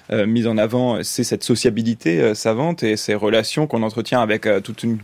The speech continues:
communauté qui, qui s'appelle la République des Lettres, puis la République des Sciences même, euh, dans lesquelles, euh, il faut absolument entretenir des, euh, amitiés, des relations pour s'échanger les informations, avoir des protections, s'échanger des objets pour pouvoir travailler, des collections, et cetera.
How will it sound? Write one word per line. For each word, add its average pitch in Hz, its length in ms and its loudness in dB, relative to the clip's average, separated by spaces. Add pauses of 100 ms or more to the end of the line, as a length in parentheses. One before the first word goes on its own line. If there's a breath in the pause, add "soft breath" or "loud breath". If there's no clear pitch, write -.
communauté 123 560 4
qui, 185 200 -6 (200)
qui - 100 -16
s'appelle 113 300 0
la 101 100 2
République 113 380 -2
des 120 120 6
Lettres, 127 320 4
puis 120 120 -2
la 113 100 4
République 110 360 0
des 127 100 0
Sciences 170 340 -4
même, 147 200 -2 (360 loud breath)
euh, 120 160 4
dans 120 140 4
lesquelles, 120 360 4
euh, 110 280 4
il 117 260 -2
faut 180 340 2 (220 soft breath)
absolument 127 460 2
entretenir 120 480 0
des, 110 240 2
euh, 98 200 2 (240 loud breath)
amitiés, 107 320 2
des 120 100 2
relations 110 520 0
pour 131 220 -4
s'échanger 110 400 -2
les 107 120 -2
informations, 107 640 -4
avoir 110 200 0
des 104 80 -2
protections, 127 720 -6 (100)
s'échanger 117 320 0
des 107 160 0
objets 110 320 0
pour - 140 -14
pouvoir 104 240 -4
travailler, 107 460 -2
des 107 100 -4
collections, 117 480 -6
et 113 40 -8
cetera. 107 320 -14